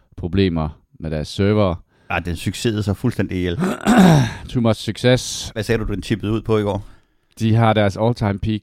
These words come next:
Speaker 1: tre hundrede treogtredive tusind otte hundrede syvogtyve spillere, som blev ra-, sat fjorten timer, for fjorten timer siden. Det var nok også cirka lige der, hvor vores hold i hvert fald havde problemer med at komme ind.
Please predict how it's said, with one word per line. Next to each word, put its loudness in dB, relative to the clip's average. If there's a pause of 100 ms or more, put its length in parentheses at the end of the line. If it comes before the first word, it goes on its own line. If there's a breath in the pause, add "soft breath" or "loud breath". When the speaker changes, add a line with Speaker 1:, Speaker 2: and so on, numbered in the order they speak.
Speaker 1:
tre -2
hundrede -2
treogtredive -4
tusind -10
otte -4
hundrede -4
syvogtyve -2
spillere, 2 (100)
som -8
blev -2
ra-, -10
sat -4
fjorten -2
timer, -6 (200)
for -14
fjorten -4
timer -6
siden. -10
Det -4
var -2
nok -2
også -4
cirka 2
lige -2
der, -2
hvor -4
vores -2
hold -4
i -14
hvert -6
fald -8
havde -6
problemer -4
med -10
at -14
komme -10
ind. -16